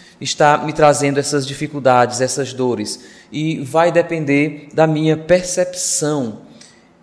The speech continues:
E o mundo de provas e expiações não mais existirá, que é a realidade que hoje nós vivenciamos. Por isso existem tantas dificuldades, tantas dores.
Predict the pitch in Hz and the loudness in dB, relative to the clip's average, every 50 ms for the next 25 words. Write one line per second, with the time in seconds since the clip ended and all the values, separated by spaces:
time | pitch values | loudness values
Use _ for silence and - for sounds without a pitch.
0 | _ _ _ _ _ - 151 170 180 - - 214 226 202 208 233 240 233 208 180 | _ _ _ _ _ -10 -6 -6 -6 -4 -2 0 2 2 2 2 2 2 0 -2
1 | 175 156 175 - - 160 151 156 156 156 156 156 - 151 156 156 156 - - 165 | -2 -4 -4 -2 2 4 6 6 6 4 2 -2 -2 -2 -2 -2 -2 -4 -4 -2
2 | 160 147 143 143 - - 135 120 113 113 110 113 147 170 190 185 170 151 147 156 | -2 -2 -2 -2 -8 -8 -8 -8 -8 -8 -8 -8 -6 -6 -6 -6 -6 -6 -4 -4
3 | 165 170 156 - - - 143 139 120 123 131 123 - - 127 117 117 131 160 170 | -4 -6 -6 -8 -8 -6 -6 -6 -6 -8 -10 -10 -8 -8 -4 -4 -4 -4 -6 -8
4 | - - - _ _ _ _ _ _ _ _ _ _ _ _ - 131 127 123 123 | -14 -20 -20 _ _ _ _ _ _ _ _ _ _ _ _ -4 -2 -2 0 2
5 | 131 135 127 127 123 113 120 117 120 120 - - - 127 123 117 120 117 117 117 | 2 2 2 2 2 2 4 4 4 2 0 -6 -2 -2 -2 -2 -4 -4 -6 -4
6 | 117 110 110 120 117 - - 120 113 123 139 139 135 - - - 185 180 160 185 | -6 -4 -6 -4 -4 -4 -4 -2 -2 -2 -2 -4 -8 -8 -4 0 2 2 4 4
7 | 214 226 - - 165 160 151 120 120 139 156 - - 147 135 135 - 180 208 208 | 2 0 -2 -2 -2 -2 -2 -4 -4 -4 -6 -4 -4 -6 -6 -4 -4 -4 -2 -2
8 | 214 190 160 170 - - 170 - 143 131 110 117 113 120 135 135 147 143 - - | -4 -6 -6 -10 -12 -14 -14 -12 -12 -6 -2 0 0 0 -2 -4 -6 -10 -10 -12
9 | - - _ _ _ _ _ - _ _ - 175 196 214 208 196 175 151 127 113 | -12 -16 _ _ _ _ _ -20 _ _ 0 0 0 2 2 0 -2 -2 -4 -6
10 | 107 120 120 135 139 139 139 139 - - - | -4 -2 -2 -2 -2 -4 -8 -12 -12 -14 -16